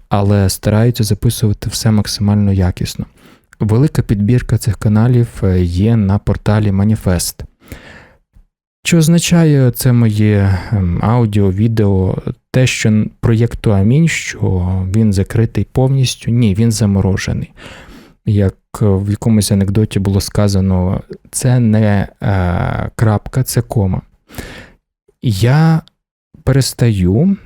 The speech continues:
регулярно додавати нові випуски, записувати нові аудіокниги.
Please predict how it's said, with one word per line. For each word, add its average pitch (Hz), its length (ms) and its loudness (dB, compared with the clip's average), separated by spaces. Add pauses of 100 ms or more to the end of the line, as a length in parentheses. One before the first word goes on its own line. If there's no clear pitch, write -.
регулярно 117 920 2 (920)
додавати 107 540 0
нові 101 240 0
випуски, 110 520 0
записувати 101 560 -2
нові 101 240 0
аудіокниги. 98 800 -2